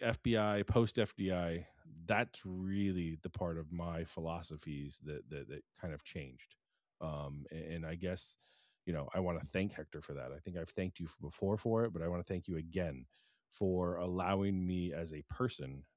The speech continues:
to grow. A-, and I think, I think I'm a better person because of arresting you.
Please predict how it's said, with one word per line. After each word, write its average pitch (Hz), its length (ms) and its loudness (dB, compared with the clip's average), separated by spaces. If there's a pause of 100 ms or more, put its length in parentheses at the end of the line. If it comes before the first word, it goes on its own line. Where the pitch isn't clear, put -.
to 85 140 -8
grow. 80 500 -4 (760)
A-, 85 200 -2
and 92 100 0
I 90 80 2
think, 110 420 2 (840)
I 92 40 -4
think 107 160 4
I'm 107 60 8
a 95 80 10
better 92 460 4
person 65 500 -4 (960)
because 85 400 2
of 73 100 -6
arresting 71 400 -4
you. 65 120 -10